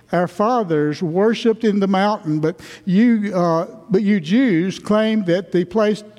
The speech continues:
where we must worship is in Jerusalem." Jesus declared, Believe me, woman, the time has come when you will worship me, uh, worship the Father,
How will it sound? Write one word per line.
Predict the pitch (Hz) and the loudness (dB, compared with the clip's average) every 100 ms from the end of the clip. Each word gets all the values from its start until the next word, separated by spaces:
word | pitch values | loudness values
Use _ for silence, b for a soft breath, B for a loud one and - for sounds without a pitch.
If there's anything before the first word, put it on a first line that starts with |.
| 190 | -2
where | 208 196 | 0 2
we | 196 | 0
must | 185 185 - | 0 -2 -2
worship | 202 233 208 185 | -2 0 -2 -2
is | 185 | -2
in | 196 | 0
Jerusalem." | 196 196 196 196 175 139 143 - B B B B B | 0 2 2 0 -4 -6 -6 -12 B B B B B
Jesus | 151 202 185 180 - | 0 2 2 -2 -2
declared, | 196 - 180 165 139 135 139 B B - | -4 -2 0 0 -2 -4 -10 B B -2
Believe | 175 196 254 202 | 2 2 2 0
me, | 170 | 0
woman, | 160 160 190 196 | 0 0 0 -2
the | 160 | 0
time | 196 196 233 | 0 0 0
has | 247 | -2
come | - 156 147 175 202 B B - | -2 -2 0 -2 -4 B B -2
when | 202 190 | 0 2
you | 196 214 | 2 2
will | 208 190 | 2 2
worship | 190 214 220 226 233 233 | 2 0 2 0 -2 0
me, | 208 196 165 202 208 | 2 2 0 -2 -4
uh, | 165 160 | -2 0
worship | 214 196 - - | 0 0 -2 -2
the | 180 | -4
Father, | 180 196 170 151 196 | 0 0 0 0 -4